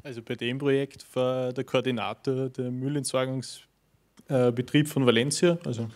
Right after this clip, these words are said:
eine andere Stadt natürlich, aber hat hier versucht, neue Produkte auch zu erschließen.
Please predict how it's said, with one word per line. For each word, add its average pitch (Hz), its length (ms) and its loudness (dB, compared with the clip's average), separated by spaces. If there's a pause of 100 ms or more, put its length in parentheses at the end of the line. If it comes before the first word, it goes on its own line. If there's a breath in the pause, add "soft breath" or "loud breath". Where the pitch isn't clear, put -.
eine 107 100 -2
andere 131 300 2
Stadt 135 380 -4
natürlich, 139 420 -4
aber 120 300 -4 (800)
hat - 160 -2
hier 135 100 10
versucht, - 720 -2
neue 113 220 2
Produkte 127 640 0 (640 soft breath)
auch - 180 -8 (540)
zu - 120 2
erschließen. 147 460 2